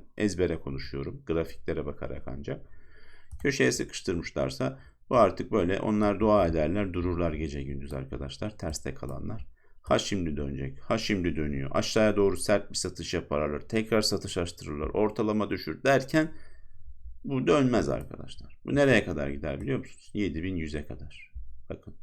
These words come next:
beş binden alırlar, yedi bine kadar götürürler piyasayı. Hepsi patlar burada. Batarlar yani kısacası. Çok acımasızdır.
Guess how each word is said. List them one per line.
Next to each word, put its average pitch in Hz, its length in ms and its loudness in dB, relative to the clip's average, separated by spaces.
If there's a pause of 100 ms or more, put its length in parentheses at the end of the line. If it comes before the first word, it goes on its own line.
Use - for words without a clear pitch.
(420)
beş 95 260 -2
binden - 1600 -8
alırlar, 90 600 0
yedi 92 280 -2
bine 71 200 -4
kadar 69 260 -6
götürürler 98 640 -2
piyasayı. 110 540 -2
Hepsi - 420 -2
patlar 73 420 2
burada. - 280 -12 (1700)
Batarlar 151 440 10
yani 67 300 4
kısacası. - 500 0 (340)
Çok - 200 2
acımasızdır. - 920 2